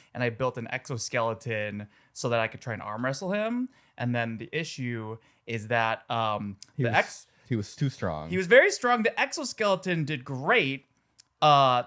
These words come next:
Speaker 1: the guy did great, and then my hand
Speaker 2: It was
Speaker 1: was just in
Speaker 2: two
Speaker 1: between
Speaker 2: trash
Speaker 1: the two
Speaker 2: trucks
Speaker 1: of them. <laughs>
Speaker 2: with a smart car in the middle. Your hand was the smart car.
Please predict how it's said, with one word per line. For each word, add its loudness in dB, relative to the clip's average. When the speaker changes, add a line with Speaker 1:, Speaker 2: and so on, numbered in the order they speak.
Speaker 1:
the -4
guy 4
did -6
great, 0
and 0
then -2
my 0
hand 2
Speaker 2:
It 8
was 6
Speaker 1:
was 0
just -4
in 4
Speaker 2:
two 8
Speaker 1:
between 0
Speaker 2:
trash 8
Speaker 1:
the -4
two 10
Speaker 2:
trucks 8
Speaker 1:
of 8
them. 4
<laughs> -4
Speaker 2:
with 4
a 4
smart 6
car 6
in 2
the 0
middle. 2
Your 4
hand 4
was 4
the 2
smart 2
car. 2